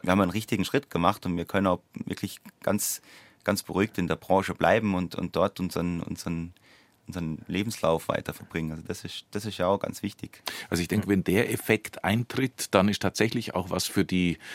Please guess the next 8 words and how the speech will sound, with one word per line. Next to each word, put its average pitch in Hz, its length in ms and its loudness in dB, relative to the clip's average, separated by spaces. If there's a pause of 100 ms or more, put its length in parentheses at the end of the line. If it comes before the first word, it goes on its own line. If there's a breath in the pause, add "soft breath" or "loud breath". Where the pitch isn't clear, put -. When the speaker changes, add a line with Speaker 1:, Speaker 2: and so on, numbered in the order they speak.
(120 loud breath)
Speaker 2:
für - 120 0
die 90 100 2
Branche 92 440 2
insgesamt 101 720 2 (240)
gewonnen, 107 560 4 (320 loud breath)
weil, 64 360 -2
naja, 92 440 4 (420 loud breath)
der, - 140 -12